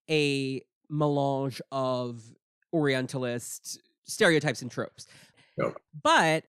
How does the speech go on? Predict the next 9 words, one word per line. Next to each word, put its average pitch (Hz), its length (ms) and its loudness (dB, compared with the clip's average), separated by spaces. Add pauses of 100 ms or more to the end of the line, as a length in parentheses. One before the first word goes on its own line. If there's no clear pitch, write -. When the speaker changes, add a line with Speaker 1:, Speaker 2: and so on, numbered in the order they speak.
Speaker 1:
that 220 260 4
enables 208 720 2
Claremont 165 720 0
and 147 260 0
the 151 80 0
writers 139 340 -2
who 139 100 -4
come 131 280 -6
after 190 580 -4